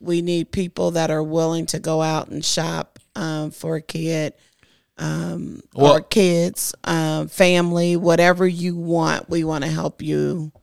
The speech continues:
Speaker 1: um, reach your goal as far as giving back to the community.
Speaker 2: Well, the goddamn podcast is, is gonna, uh, give a hundred dollars
Speaker 1: Woo!
Speaker 2: for the month of December.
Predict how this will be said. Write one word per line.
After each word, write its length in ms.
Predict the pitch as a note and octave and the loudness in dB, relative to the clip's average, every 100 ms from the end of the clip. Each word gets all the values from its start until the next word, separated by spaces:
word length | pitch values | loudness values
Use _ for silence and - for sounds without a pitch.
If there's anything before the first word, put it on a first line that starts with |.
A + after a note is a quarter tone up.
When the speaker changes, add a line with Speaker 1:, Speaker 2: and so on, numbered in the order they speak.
| _ _ _ _ - | _ _ _ _ -8
Speaker 1:
um, 340 | F3 E3+ E3 | -6 -6 -4
reach 280 | E3+ D#3+ - | -4 -4 -6
your 80 | D#3+ | -6
goal 500 | D#3 D#3 D3+ D3+ D#3 | -4 -2 -2 -4 -4
as 280 | D#3+ D3+ - | -6 -4 -4
far 320 | D#3+ D#3 D3 | -4 -4 -4
as 140 | D#3 - | -6 -6
giving 320 | D#3 D3+ D3+ | -6 -6 -6
back 320 | D3+ F#3 - | -6 -8 -10
to 140 | - | -10
the 120 | E3 E3+ | -10 -14
community. 680 | - F#3 F3 D#3+ - F#3 - - | -14 -14 -14 -16 -16 -16 -14 -2
Speaker 2:
Well, 140 | B2 | 0
the 120 | B2 | 0
goddamn 460 | C3 G#3+ E3 D3+ B2+ | 2 2 4 2 2
podcast 580 | C#3+ B2+ G#2+ A2 G#2 - | 2 0 0 -4 -4 -8
is, 240 | G#2+ G#2 - | -8 -10 -10
is 140 | A2+ | -8
gonna, 340 | A2+ A2+ G#2+ F#2 | -4 -2 -2 -6
uh, 160 | A2+ G#2+ | -6 -6
give 220 | A#2 G#2+ | -4 -4
a 60 | G#2 | -2
hundred 180 | A2+ F#2+ | -4 -4
dollars 480 | F#2 - - - - _ _ _ | -6 -10 -14 -16 -20 _ _ _
Speaker 1:
Woo! 200 | F#3 G#4 F5 D5+ | 2 8 10 10
Speaker 2:
for 180 | - - | 6 -2
the 100 | G#2+ | -2
month 240 | G#2+ G#2+ G#2 | 0 -2 -2
of 80 | |
December. 440 | G2+ G#2+ G#2 G2 | -8 -8 -8 -10